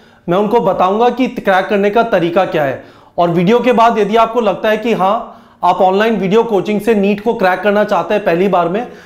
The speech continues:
तो आप मुझे इस वाले number पे call कर सकते हैं, नाइन डबल सिक्स सेवन फ़ाइव नाइन वन नाइन थ्री ज़ीरो।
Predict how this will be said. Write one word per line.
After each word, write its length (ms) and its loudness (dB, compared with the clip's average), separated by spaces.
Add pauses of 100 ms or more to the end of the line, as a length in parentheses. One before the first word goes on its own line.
(240)
तो 60 2
आप 140 2
मुझे 220 0
इस 200 -4
वाले 220 2
number 300 0
पे 140 0
call 300 0
कर 140 -2
सकते 320 -4
हैं, 340 -6 (220)
नाइन 260 0
डबल 240 0
सिक्स 300 -2
सेवन 280 0
फ़ाइव 540 -2 (240)
नाइन 280 2
वन 180 2
नाइन 320 0
थ्री 160 2
ज़ीरो। 520 -2